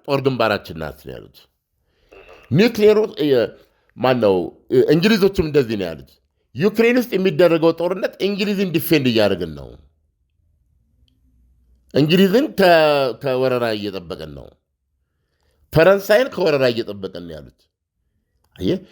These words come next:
የዩክሬን ጦርነት የአውሮፓ ጦርነት ነው የሚሉትን በሚገባ ሸጠዋል፣ እ፣ ዘለንስኪ። እ፣ እንደውም ልንገርህ፣ ሜሎኒ ነው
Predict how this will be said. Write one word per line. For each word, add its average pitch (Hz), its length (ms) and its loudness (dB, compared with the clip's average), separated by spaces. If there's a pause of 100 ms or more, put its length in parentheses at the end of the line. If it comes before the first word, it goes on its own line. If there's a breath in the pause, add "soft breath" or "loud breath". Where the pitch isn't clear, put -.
(200 soft breath)
የዩክሬን 233 640 2
ጦርነት 226 480 -4
የአውሮፓ 180 400 0 (140)
ጦርነት 156 400 -4
ነው 151 100 -6
የሚሉትን 165 340 -8
በሚገባ 202 560 0
ሸጠዋል፣ 120 480 0 (100)
እ፣ 92 140 -4 (840)
ዘለንስኪ። 123 480 0 (1200 soft breath)
እ፣ 120 60 0 (100)
እንደውም 208 360 4
ልንገርህ፣ 151 440 0
ሜሎኒ 190 440 0
ነው 202 160 -6